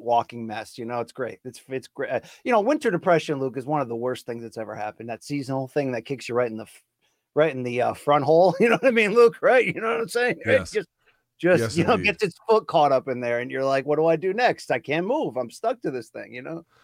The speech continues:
Speaker 2: Last,
Speaker 1: Yeah.
Speaker 2: last question on this. Did you stay true to the game when it came to your responsibilities to continue working out?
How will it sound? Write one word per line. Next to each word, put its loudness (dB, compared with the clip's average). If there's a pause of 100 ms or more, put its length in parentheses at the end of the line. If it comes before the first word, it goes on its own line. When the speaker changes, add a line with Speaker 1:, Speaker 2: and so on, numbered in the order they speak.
(240)
Speaker 2:
Last, 2
Speaker 1:
Yeah. -6
Speaker 2:
last 2
question -2
on -2
this. -8
Did -6
you -2
stay -2
true 0
to -4
the -2
game -2
when -6
it -12
came -6
to -6
your -4
responsibilities -6
to -18
continue -10
working -12
out? -12